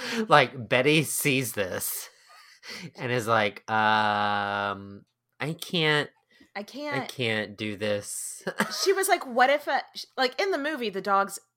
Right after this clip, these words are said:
Speaker 2: ends up being just fine, but she's like, "What if a kid sees this in this movie and recreates it 'cause they think it's funny?
Speaker 1: Mm-hmm.
Speaker 2: I can't live with my s-," and then that dog is hurt.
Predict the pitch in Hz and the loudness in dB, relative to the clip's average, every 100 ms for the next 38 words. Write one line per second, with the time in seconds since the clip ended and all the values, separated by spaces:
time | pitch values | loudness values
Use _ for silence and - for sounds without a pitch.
0 | - 226 220 190 - 185 170 160 160 - | -8 -6 -2 -4 -4 -8 -8 -8 -10 -6
1 | 202 202 175 156 151 185 185 - 226 220 | -4 0 0 -2 -8 -6 -6 -6 -6 -6
2 | 202 - - 185 233 247 254 254 247 - | -6 -10 -20 -6 0 0 0 -4 -6 -10
3 | - _ _ _ _ 190 - - 254 233 | -20 _ _ _ _ -14 -12 -6 2 2
4 | 123 110 _ _ _ - - 220 208 208 | 2 -4 _ _ _ -14 -6 -6 -2 -4
5 | 196 196 185 185 196 180 165 120 123 - | -4 -4 -6 -6 -4 -6 -6 -10 -12 -18
6 | _ _ - 170 165 160 156 165 196 196 | _ _ -6 -2 0 -2 -6 -8 -6 -6
7 | 196 175 180 156 - 170 160 170 160 147 | -6 -6 -4 -8 -10 -10 -12 -12 -12 -12
8 | - 220 208 117 87 170 87 82 85 202 | -6 -4 -4 -8 -12 -16 -16 -14 -8 -6
9 | 220 254 220 - 185 180 196 202 190 165 | -6 -6 -8 -8 -4 0 0 0 -4 -8
10 | 147 - - 208 202 175 - 180 143 139 | -8 -10 -8 -6 -4 -4 0 0 0 -4
11 | 196 175 110 | -6 -6 -6